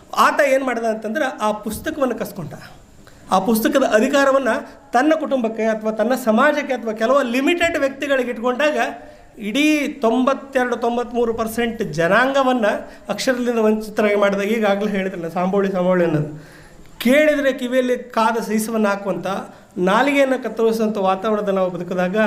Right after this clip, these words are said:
ಅಲ್ಲಿ ಒಂದು ಪುಸ್ತಕವನ್ನು ಕೈಯಲ್ಲಿ ಕೊಟ್ಟು "ಓದು, ಓದು" ಅಂತ ಹೇಳ್ತಾರೆ. ಇದು ಕುರಾನ್ನ ಶ್ರೇಷ್ಠತೆ, ಅದು ಬುದ್ಧನ ಪರಿಕಲ್ಪನೆ.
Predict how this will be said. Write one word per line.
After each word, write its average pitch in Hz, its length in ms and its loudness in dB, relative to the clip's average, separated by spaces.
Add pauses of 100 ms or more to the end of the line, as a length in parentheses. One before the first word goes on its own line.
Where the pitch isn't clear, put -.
(880)
ಅಲ್ಲಿ 196 200 0
ಒಂದು 190 200 -2
ಪುಸ್ತಕವನ್ನು 226 580 0
ಕೈಯಲ್ಲಿ 208 300 0
ಕೊಟ್ಟು 185 300 -2
"ಓದು, 220 600 2
ಓದು" 208 400 0
ಅಂತ 196 160 -6
ಹೇಳ್ತಾರೆ. - 560 -16 (840)
ಇದು 220 140 2
ಕುರಾನ್ನ 175 340 0
ಶ್ರೇಷ್ಠತೆ, - 580 -10 (1200)
ಅದು 240 160 2
ಬುದ್ಧನ 214 420 2
ಪರಿಕಲ್ಪನೆ. 170 640 -6